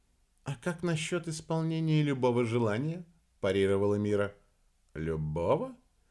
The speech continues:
Я навострил уши. У меня как раз была парочка еще не осуществившихся планов. Например, убраться отсюда подальше. "Как насчет того, чтобы сломать здесь спичку и тем вызвать смерч в Америке?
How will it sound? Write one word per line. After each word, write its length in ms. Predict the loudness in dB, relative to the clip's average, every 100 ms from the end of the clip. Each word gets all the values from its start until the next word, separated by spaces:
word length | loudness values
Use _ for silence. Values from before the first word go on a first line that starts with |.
| _ _
Я 240 | -6 -4
навострил 500 | 0 0 -2 -4 -2
уши. 380 | 0 -2 -4 -10 -12 -20 -18 -6
У 20 |
меня 200 | 0 0
как 180 | 0 -2
раз 300 | 0 0 -2
была 380 | 0 0 0 -2 -4
парочка 440 | 0 0 -2 -6
еще 340 | -6 -6 -4 -2
не 120 | -2
осуществившихся 1160 | -2 -2 -4 -6 -10 -8 -8 -6 -10 -8 -6 -4
планов. 640 | -2 0 0 -4 -14 -20 _ _ _ _ _
Например, 520 | -12 -4 2 2 2 0
убраться 720 | -2 2 4 2 0 -4 -4
отсюда 480 | -4 -8 -8 -6 -4
подальше. 640 | -2 -4 -6 -12 -16 -18 -20 _ _ _ _ _ _ _ _ _
"Как 220 | -14 -6 -2
насчет 440 | -2 0 -2 -2
того, 400 | -2 0 -2 -4 _ -20 _ _
чтобы 320 | -6 -2 0
сломать 400 | 0 -2 0 -2
здесь 320 | -2 -2 -2
спичку 580 | -6 -6 -8 -6 -4 -4 -10 -20 _
и 120 | -6
тем 280 | -2 0 2
вызвать 380 | 4 2 0 -2
смерч 480 | -4 -2 -2 -2 -4
в 60 |
Америке? 560 | -4 -4 -6 -8 -10 -12